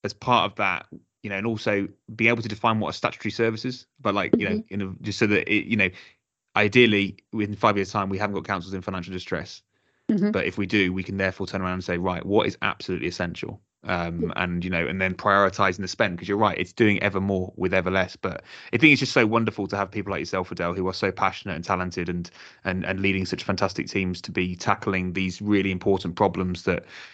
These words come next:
Speaker 1: you know, to organizations, which, let's face it, are probably the most important organizations in the country, because they have and protect not only the whole community, but the most vulnerable. So thank you very much for your service, and thank you for the work that your company's doing. And, uh, and thank you for also coming on the podcast today. It's been fantastic to talk to you.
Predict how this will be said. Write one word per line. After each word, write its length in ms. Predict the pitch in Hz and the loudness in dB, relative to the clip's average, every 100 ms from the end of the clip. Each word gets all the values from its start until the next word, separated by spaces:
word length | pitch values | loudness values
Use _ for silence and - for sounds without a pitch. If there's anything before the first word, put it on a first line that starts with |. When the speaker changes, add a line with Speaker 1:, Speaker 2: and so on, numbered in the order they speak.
| _ | _
Speaker 1:
you 60 | 92 | 0
know, 140 | 87 | 2
to 160 | 85 101 | 6 6
organizations, 600 | 92 92 90 95 87 90 | 8 6 6 4 2 0
which, 160 | - 107 | 0 2
let's 160 | 95 | 4
face 260 | - 101 - | 4 4 2
it, 60 | |
are 40 | 98 | 0
probably 280 | - 98 92 | 0 2 0
the 100 | 95 | 0
most 240 | 92 90 | 0 -2
important 320 | 95 92 82 | -2 -2 0
organizations 580 | 92 92 90 92 87 90 | 0 0 4 4 2 0
in 80 | 92 | -2
the 80 | 90 | 0
country, 360 | 98 85 87 | -2 -4 -4
because 240 | 85 85 90 | -2 0 2
they 100 | 90 | 2
have 340 | 101 95 87 - - - | 4 2 0 -10 -20 -8
and 100 | 101 | -4
protect 480 | 90 90 101 95 - | -4 -2 0 0 0
not 100 | 117 | 0
only 140 | 98 101 | 2 0
the 80 | |
whole 100 | 95 | -4
community, 420 | 95 - 95 90 92 | -4 -4 -6 -4 -6
but 100 | - | -4
the 60 | |
most 200 | 92 87 | -4 -4
vulnerable. 360 | - 92 87 87 | -2 -2 -2 -4
So 280 | - 92 87 | 2 2 4
thank 240 | 113 101 | 2 2
you 40 | |
very 160 | 101 98 | 4 4
much 140 | 95 | 2
for 100 | - | 0
your 80 | 92 | -2
service, 360 | 87 98 90 85 | 2 2 2 0
and 100 | 90 | -4
thank 160 | 92 | -4
you 60 | 101 | -4
for 180 | 92 85 | -4 -2
the 80 | 92 | 2
work 200 | 95 80 | 2 4
that 80 | |
your 120 | 87 90 | 2 2
company's 400 | 95 87 90 85 | 0 -2 -4 2
doing. 260 | 92 87 | 2 4
And, 120 | 87 87 - - - - | 0 -2 -8 -16 -8 0
uh, 40 | |
and 180 | 85 98 | 2 4
thank 180 | 107 101 | 2 2
you 80 | |
for 80 | 107 | 4
also 160 | 104 101 | 4 4
coming 140 | 110 | 2
on 60 | 107 | 2
the 40 | |
podcast 280 | 107 110 110 | 4 0 2
today. 120 | 123 | 2
It's 100 | 120 | 2
been 120 | - 92 | 2 -4
fantastic 380 | 90 101 - | -4 -6 -6
to 60 | - | -4
talk 180 | 117 92 | -2 -2
to 100 | |
you. 60 | - | -6